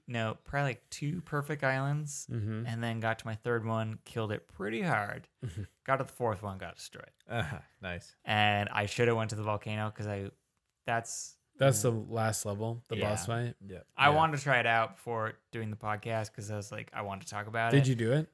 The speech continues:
Speaker 1: No, I couldn't get back to it. I,
Speaker 3: Mm.
Speaker 2: Uh.
Speaker 1: I have to, I think I have to do another clean run just to get to it 'cause
Speaker 3: Yeah.
Speaker 1: I'm, like, at the point where I have, like, cool mechs that I wanna
Speaker 2: Yeah.
Speaker 1: keep trying out, but I,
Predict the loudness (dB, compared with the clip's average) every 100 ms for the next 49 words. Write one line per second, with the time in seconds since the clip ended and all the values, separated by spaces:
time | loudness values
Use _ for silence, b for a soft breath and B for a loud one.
0 | -6 2 8 10 8 6 0 0 0 -2
1 | -2 -2 0 0 0 0 0 -2 -4 -6
2 | -8 -10 -2 0 2 2 0 -2 -6 -4
3 | -2 -2 -4 -2 -2 -2 -2 -4 -8 -8
4 | -6 -4 0 2 0 -2 -4 -8 _ _
5 | -8 -8 -6 -6 -6 -6 -8 -8 -10 -8
6 | -2 0 0 0 -2 _ b b b b
7 | b b _ 0 0 0 0 2 2 2
8 | 2 2 -2 -4 -4 -2 -2 -2 -4 -6
9 | 0 2 2 0 -2 -4 -4 -2 -4 -4
10 | -2 0 0 0 -2 -2 0 -2